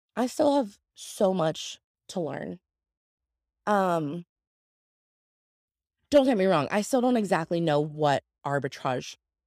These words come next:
means. Um, just wanted to make sure that I, I didn't actually say I learned a new word. I definitely said that I heard a new word. Uh, it was explained to me both of those times. Still wrapping my head around it. But again, you literally can learn something new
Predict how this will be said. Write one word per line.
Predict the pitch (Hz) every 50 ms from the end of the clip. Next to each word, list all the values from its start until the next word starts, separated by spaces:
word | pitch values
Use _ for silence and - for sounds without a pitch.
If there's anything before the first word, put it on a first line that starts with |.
| _ _
means. | - 196 196 196 196 190 196 214 247 285 311 359 415 - - - - _ _ _ - - - _ _ _
Um, | 202 214 208 202 196 190 175 170 170 165 165 -
just | 202 196 - -
wanted | 202 185
to | 208
make | 196 165 170
sure | - - 170 160
that | 160 170
I, | 160 156 160 185 - -
I | 180 185
didn't | 160 160 143 139 135 -
actually | 127 139 135 - 156 143
say | - 143
I | - - 143 151
learned | 165 190 208 247 247 247 240 220
a | 180
new | 165 143 143 139 131
word. | 135 131 127 135
I | 131 135
definitely | 139 147 151 - - 143 147
said | - 135 113
that | -
I | 90
heard | 135 - - - 139 127 127
a | 131
new | 127 120 113 113
word. | 110 - - 78 87 - _ - - - - - _
Uh, | 143 160 156 -
it | 180
was | 233 220
explained | 240 - - - - 160 147 151 185 185
to | - 208
me | 226 226 226
both | 180 - 147 143 151 202
of | 214
those | 220 254 262 254
times. | - - 302 302 311 320 320 330 320 - - _ _ _ _ _
Still | - - - - 208 170
wrapping | 165 156 139 143 156 127
my | 135 139
head | 147 147 123
around | 123 113 117 120 -
it. | - 135 - - _
But | - 226
again, | 254 262 294 - - 147 160 - _ _ _ _ _ _ _ _ -
you | 254 269
literally | 254 240 247 247 233 262 262 269 269
can | - 262 240
learn | 226 220 214 214
something | - 208 185 208 208
new | 190 180 175 175